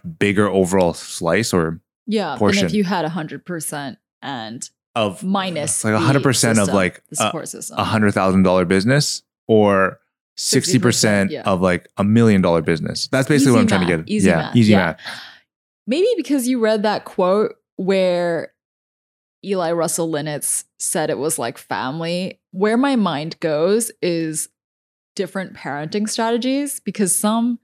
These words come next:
Speaker 2: parents globally, when their child turns eighteen, will say, "Okay, now you are a financially independent adult. You're on your own.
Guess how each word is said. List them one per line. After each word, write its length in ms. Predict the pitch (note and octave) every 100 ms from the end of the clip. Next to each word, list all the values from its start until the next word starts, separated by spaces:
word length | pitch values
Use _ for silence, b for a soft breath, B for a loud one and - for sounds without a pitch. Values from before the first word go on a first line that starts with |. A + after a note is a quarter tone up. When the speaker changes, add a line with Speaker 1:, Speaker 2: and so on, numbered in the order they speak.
| _ _ _
Speaker 2:
parents 520 | - E3 F3 G3 A3 -
globally, 760 | E3+ F3 E3+ D3 C#3 D3+ F3+ _ _ _
when 160 | F3
their 140 | F3 E3
child 360 | - F3+ E3+
turns 300 | D#3+ E3+ D#3+ -
eighteen, 640 | D#3 - E3+ B2+ B2 E3+ - _ _ _ _
will 220 | E3+ D#3+
say, 500 | - D#3 C#3 A#2 - -
"Okay, 520 | F#3+ G3+ G2+ - E3 _
now 260 | F3 E3+ F3
you 280 | F3 F3+ D#3
are 520 | D#3 D#3 D#3 D#3+ - _ _
a 40 | E3
financially 580 | F#3 E3 E3+ - F3+
independent 520 | C#3+ D#3 D#3 F3 D#3+ -
adult. 480 | D3+ D3+ C#4 - _ _ _ _ F3+
You're 100 | F3+
on 120 | E3+
your 160 | E3 -
own. 380 | D#3+ E3+ A#3+